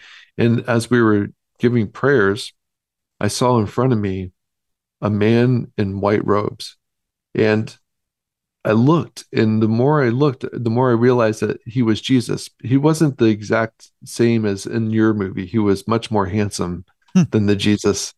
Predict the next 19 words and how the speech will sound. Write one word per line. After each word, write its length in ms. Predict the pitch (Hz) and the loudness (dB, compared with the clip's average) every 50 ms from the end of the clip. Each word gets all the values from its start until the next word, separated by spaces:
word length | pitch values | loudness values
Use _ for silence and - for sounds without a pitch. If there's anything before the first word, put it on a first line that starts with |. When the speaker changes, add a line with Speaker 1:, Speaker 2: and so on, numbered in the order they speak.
| _ _ _ _ _ | _ _ _ _ _
Speaker 1:
<laughs> 240 | _ _ _ _ | _ _ _ _
that 1000 | - - - - 262 - - - 277 - _ _ - - - 226 196 - - 127 | -16 -8 -4 -2 -2 -2 0 -2 -4 -4 _ _ -14 -4 -2 -2 0 0 2 2
was 200 | 123 131 127 113 | 4 4 4 4
in 100 | 131 120 | 2 2
your 160 | 117 110 113 110 | 2 2 2 2
movie. 400 | 110 117 113 104 101 104 101 - _ _ _ - 113 - _ | 2 2 0 0 -2 -6 -10 -14 _ _ _ -20 -20 -8 _
But 100 | - 120 | 0 2
I 80 | 120 117 | 2 2
recognized 640 | 117 120 135 143 165 - 165 147 135 127 135 - - | 4 4 2 0 0 -2 -2 0 0 0 0 -2 -4
that 100 | 107 98 | -4 -2
he 80 | 120 | -2
was 160 | 117 110 101 | -2 -2 -2
Jesus, 540 | - - 139 147 131 104 101 - - - - _ - | -2 -2 -2 -2 -2 -4 -8 -10 -12 -16 -18 _ -2
and 340 | 131 123 127 123 120 117 - - | 0 2 2 2 0 -2 -2 -4
I 120 | 113 117 | -4 -6
pointed 680 | - - - - - 202 247 240 - - - 50 - - _ _ _ _ _ _ _ _ | -6 -8 -14 -4 0 2 2 2 0 -4 -8 -8 -10 -12 _ _ _ _ _ _ _ _
at 160 | 98 104 - | -6 -4 -4
him 220 | 113 104 - 50 - _ _ _ _ _ _ _ | -2 -4 -4 -6 -8 _ _ _ _ _ _ _
and 320 | 131 127 117 110 110 110 | -2 0 0 0 0 -4